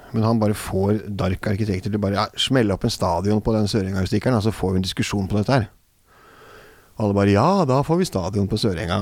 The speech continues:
Eh, men det var liksom ikke hele poenget. Eh, så satte noen andre i gang, altså Oslo Byaksjon med Fossen og gjengen, begynte da med å legge en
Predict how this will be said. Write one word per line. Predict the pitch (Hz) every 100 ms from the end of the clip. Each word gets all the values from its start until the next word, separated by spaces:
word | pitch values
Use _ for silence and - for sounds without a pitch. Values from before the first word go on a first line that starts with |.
| 82
Eh, | 110 107 101 90
men | 117 110
det | 120
var | 117
liksom | 110 113 110 113 - 110
ikke | 110
hele | 110 92
poenget. | 98 95 92 117 92
Eh, | 104 104 104 107 113 110 98
så | -
satte | 113 123 -
noen | 107 117
andre | 117 98 87 92
i |
gang, | 98 139
altså | 117 104
Oslo | 123 - 101
Byaksjon | 92 92 78 - 110 101
med | 107
Fossen | - 87 - - -
og | 104
gjengen, | 104 98 131
begynte | 127 101 101
da | 95
med | 107
å | 104
legge | 95 101
en | 95